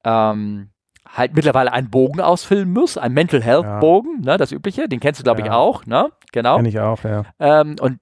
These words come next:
Speaker 1: man ist verpflichtet, also der Arzt ist übrigens nicht verpflichtet, dir diesen Bogen zu geben. Er kann ihn auch, er kann das irgendwie auch anders feststellen.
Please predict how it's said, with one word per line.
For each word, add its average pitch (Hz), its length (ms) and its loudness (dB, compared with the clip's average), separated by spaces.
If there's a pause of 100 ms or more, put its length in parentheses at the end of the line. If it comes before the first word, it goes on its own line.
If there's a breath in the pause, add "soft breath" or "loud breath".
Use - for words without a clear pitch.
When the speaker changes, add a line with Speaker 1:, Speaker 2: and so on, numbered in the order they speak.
Speaker 1:
man 135 160 0
ist 156 120 -4
verpflichtet, - 760 -2
also 147 140 2
der 143 120 2
Arzt 190 220 2
ist 208 140 -10
übrigens 180 300 -4
nicht 208 260 -4
verpflichtet, 220 520 -2
dir 151 120 2
diesen 143 260 -6
Bogen 156 280 2
zu 151 120 -4
geben. 156 380 -2
Er - 100 -6
kann 208 240 -4
ihn 190 140 0
auch, 170 140 0
er - 180 -8
kann 208 180 -4
das 190 160 0
irgendwie 156 300 0
auch 139 180 2
anders 196 320 0
feststellen. 113 560 -6